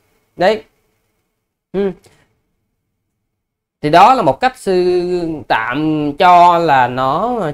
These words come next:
trung dung. Nó, nó có nghĩa là nó trung hòa được với, à, với gia đình và với, à, Pháp. Đấy. Còn cái chuyện mà nhang đèn á, thì, ờm,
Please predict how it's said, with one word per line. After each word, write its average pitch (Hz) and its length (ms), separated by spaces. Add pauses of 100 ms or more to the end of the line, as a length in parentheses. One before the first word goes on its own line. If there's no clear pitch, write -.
trung 190 240
dung. 196 220 (280)
Nó, 196 80
nó 208 200
có 214 120
nghĩa 202 80
là 165 100
nó 202 100
trung 208 220
hòa 143 360
được 135 200 (100)
với, 180 440
à, 151 300
với 185 180
gia 185 120
đình 147 260 (600)
và 139 240
với, 156 480
à, 160 400
Pháp. 240 420 (840)
Đấy. 214 240 (520)
Còn 156 200
cái 226 120
chuyện 151 460
mà 151 320 (540)
nhang 180 380
đèn 151 340
á, 196 180 (360)
thì, 143 380
ờm, 135 600